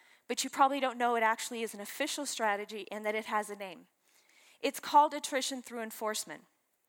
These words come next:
That means if we make the lives of our immigrants so miserable, they'll leave on their own and we don't have to pay for it.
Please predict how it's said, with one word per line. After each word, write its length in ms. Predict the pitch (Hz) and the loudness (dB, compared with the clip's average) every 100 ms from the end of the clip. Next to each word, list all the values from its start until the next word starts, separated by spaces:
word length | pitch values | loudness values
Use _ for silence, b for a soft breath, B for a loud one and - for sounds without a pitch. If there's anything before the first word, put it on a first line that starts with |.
| _ - _ | _ -20 _
That 220 | 240 247 240 | 6 6 4
means 440 | 269 196 185 - - b b b b | -6 -8 -12 -18 -20 b b b b
if 220 | 247 214 | -4 0
we 200 | 285 330 | 2 2
make 280 | 339 339 - | 2 0 0
the 100 | 269 | 2
lives 440 | 240 247 262 233 | 8 8 6 2
of 80 | 233 | 4
our 160 | 233 - | 4 4
immigrants 520 | 240 247 220 196 - | -2 -4 -4 -4 -4
so 480 | - - 247 311 311 | -6 2 6 6 2
miserable, 760 | 285 311 240 233 185 160 - - _ _ _ _ b b b | -2 -2 -2 -2 -2 -4 -6 -12 _ _ _ _ b b b
they'll 160 | 302 285 | 6 6
leave 180 | 277 254 | 4 2
on 100 | 254 | 4
their 120 | 240 | 4
own 140 | 269 | 4
and 80 | 214 | 2
we 80 | 214 | -2
don't 120 | 208 | -2
have 120 | 202 | -4
to 80 | - | -8
pay 140 | 220 | -8
for 220 | 214 - | -8 -8
it. 80 | - | -12